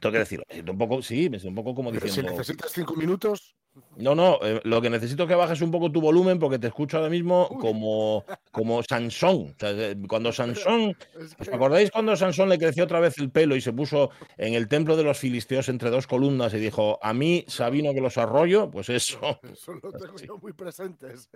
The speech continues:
Speaker 1: Estás así
Speaker 2: pasaje.
Speaker 1: muy fuerte. Estás, hombre, siempre.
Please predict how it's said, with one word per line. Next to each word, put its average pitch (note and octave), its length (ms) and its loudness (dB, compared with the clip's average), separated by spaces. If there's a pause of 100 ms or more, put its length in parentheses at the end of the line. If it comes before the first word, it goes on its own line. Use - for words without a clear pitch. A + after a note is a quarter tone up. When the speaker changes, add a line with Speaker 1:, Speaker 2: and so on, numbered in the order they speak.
Speaker 1:
Estás F#2+ 340 -8
así G2 160 -12
Speaker 2:
pasaje. G2 60 -8
Speaker 1:
muy G#2+ 120 -6
fuerte. F#2 360 -10
Estás, G#2 340 -6
hombre, A#2+ 340 2
siempre. G#2+ 500 -2